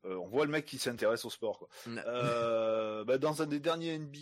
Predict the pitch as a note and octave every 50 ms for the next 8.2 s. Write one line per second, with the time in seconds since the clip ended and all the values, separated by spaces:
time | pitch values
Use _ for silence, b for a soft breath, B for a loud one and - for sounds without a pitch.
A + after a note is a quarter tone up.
0 | D#3+ F3 F3 F3 E3+ D#3+ C#3 B2+ B2 A#2+ A#2+ A#2+ A#2+ A#2 A#2 A#2 A#2 A#2 A2+ A2+
1 | A2+ - - A#2+ - C#3 B2+ - C3+ - - - C#3 C3 - B2 A2 - C#3 C#3
2 | B2+ - A2+ G#2+ G#2+ G#2 G#2 G2 - - G2+ - G#2 F#2+ - G#2 G2+ G2 - -
3 | A#2 A2 G2+ - G2+ G2 G2 G#2 A2+ A2 - - A#2 A#2 A2+ - D#3+ C#3+ B2 A2+
4 | A#2 A#2 - E3 E3+ D3 C3+ A#2+ A#2 B2 D3 D#3+ D3 - - F#3+ G#3+ F#3 E3 D#3+
5 | C#3+ C3+ B2+ B2+ A#2+ B2+ D3 E3 E3 - D#3+ C#3+ - E3+ C#3 - _ F3 G3 G3+
6 | E3+ - D3 B2+ - - - - C#3 C3+ C3 - - C3+ C3 C3 - - C#3+ C#3
7 | B2+ A2+ A2+ B2 B2+ C3 C3 C3 B2 - B2+ A#2 A#2 A2+ A2+ A2 G#2+ A2+ A2 A2
8 | G#2+ G2+ -